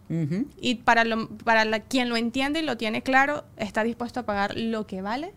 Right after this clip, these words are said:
Speaker 2: si tú luego de yo invertir en esto me vas a dar tiempo para mí o yo decidir qué hago con mi tiempo.
Speaker 1: Claro, no, y calidad
Speaker 2: Correcto,
Speaker 1: también.
Speaker 2: correcto.
Speaker 1: Ujú.
Speaker 2: Entonces, cuando nosotros ofrecemos el servicio de One Stop Studio, todo sucede en el mismo lugar. No es que tú vas a buscar el fotógrafo, el camarógrafo, vas a buscar,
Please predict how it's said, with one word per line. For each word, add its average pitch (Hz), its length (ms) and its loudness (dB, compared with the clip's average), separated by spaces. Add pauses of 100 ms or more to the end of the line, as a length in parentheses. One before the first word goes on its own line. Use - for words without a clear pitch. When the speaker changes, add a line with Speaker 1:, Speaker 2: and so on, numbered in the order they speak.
(120)
Speaker 2:
si - 220 -6
tú 214 180 -2
luego 214 420 2
de 196 220 -2
yo 196 80 -2
invertir 214 500 -4
en 196 180 -4
esto 226 260 -6
me 214 160 -4
vas 196 120 -4
a 196 80 0
dar 196 140 -4
tiempo 202 360 -8
para 190 200 -2
mí 269 280 -8
o 208 100 -6
yo 196 180 -10
decidir 214 380 -8
qué 214 80 -12
hago 190 120 -10
con 208 160 -8
mi 175 80 -6
tiempo. - 200 -6
Speaker 1:
Claro, 131 320 -2 (100)
no, 214 80 0
y 262 60 4
calidad 147 500 2
Speaker 2:
Correcto, 233 520 4
Speaker 1:
también. - 180 -8
Speaker 2:
correcto. 240 400 6
Speaker 1:
Ujú. - 120 0
Speaker 2:
Entonces, 240 380 0
cuando 247 440 2
nosotros 220 440 -4
ofrecemos 240 440 -2
el 220 200 -4
servicio 202 480 -4
de 214 120 -2
One 196 260 -2
Stop 233 320 -8
Studio, 214 420 -4
todo 175 200 -8
sucede 196 400 -8
en 196 100 -8
el 180 80 -6
mismo 185 240 -4
lugar. 208 340 0
No 180 80 -6
es 165 60 -10
que 185 100 -6
tú 190 120 -8
vas 185 100 -4
a - 20 -2
buscar 196 300 -6
el 240 80 -12
fotógrafo, 190 580 -8
el 214 160 -2
camarógrafo, 196 640 -4
vas 185 100 -8
a 196 40 -8
buscar, 196 320 -4